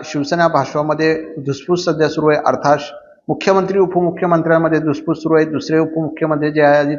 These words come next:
पवार निवांत आहेत, ते परदेशातून आलेले आहेत. ते सुद्धा, अ, सुट्टीचा आनंद घेऊन, अ, परिवारासोबत, अ, गेले होते. ते सुद्धा पुण्यामध्ये दाखल झालेले आहे. मूळ मुद्दा असा आहे की एकनाथ शिंदे विरुद्ध देवेंद्र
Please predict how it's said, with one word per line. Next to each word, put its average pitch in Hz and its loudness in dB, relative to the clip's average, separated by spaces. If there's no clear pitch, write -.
पवार 151 2
निवांत 147 0
आहेत, 151 2
ते 147 -6
परदेशातून 143 -2
आलेले 139 2
आहेत. 143 2
ते 180 4
सुद्धा, 180 4
अ, 147 0
सुट्टीचा 160 -2
आनंद 151 0
घेऊन, 147 0
अ, 131 0
परिवारासोबत, 139 0
अ, 135 2
गेले 135 2
होते. 147 2
ते 147 -4
सुद्धा 143 0
पुण्यामध्ये 143 -2
दाखल 131 -2
झालेले 143 2
आहे. 160 -4
मूळ 202 6
मुद्दा 247 4
असा 233 2
आहे 226 2
की 240 -4
एकनाथ 185 -2
शिंदे 175 -2
विरुद्ध 170 4
देवेंद्र 156 2